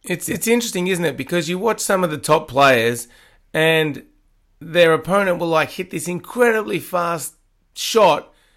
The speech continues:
and they'll just seem to know where it's going and just have their bat ready there and just block it back for a winner. And you're like, "How do they do that?"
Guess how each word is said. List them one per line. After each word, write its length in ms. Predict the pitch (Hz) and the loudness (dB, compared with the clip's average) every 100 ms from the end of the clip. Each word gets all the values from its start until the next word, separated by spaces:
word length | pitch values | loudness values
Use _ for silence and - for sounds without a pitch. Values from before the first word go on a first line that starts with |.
| _ _ _ - | _ _ _ -6
and 200 | 185 185 | -4 0
they'll 200 | 208 202 | 0 0
just 240 | 185 180 | -2 -4
seem 220 | 202 190 156 | -4 -4 -6
to 100 | 165 | -8
know 500 | 165 165 165 180 185 | -8 -2 0 2 2
where 200 | 175 165 | 2 0
it's 140 | 127 | -2
going 400 | 160 180 196 147 | -2 -2 -2 -4
and 80 | 143 | -6
just 140 | 143 | -6
have 180 | 160 156 | -6 -4
their 120 | 156 | -2
bat 260 | 135 160 160 | -2 -2 0
ready 240 | 165 160 | -2 -2
there 240 | 156 170 160 | 0 0 0
and 80 | |
just 320 | 139 135 _ - | -6 -10 _ -4
block 200 | 170 143 | -4 -2
it 120 | 160 | -4
back 200 | 160 139 | -4 -6
for 140 | 156 | -6
a 80 | 151 | -6
winner. 320 | 143 180 151 | -4 -4 -4
And 80 | 139 | -6
you're 100 | 160 | -8
like, 140 | - | -8
"How 260 | 175 196 233 | -2 0 2
do 80 | 247 | 2
they 140 | 202 | -2
do 340 | 151 - 311 392 | -6 -4 -2 -2
that?" 380 | 339 - - | -4 -8 -10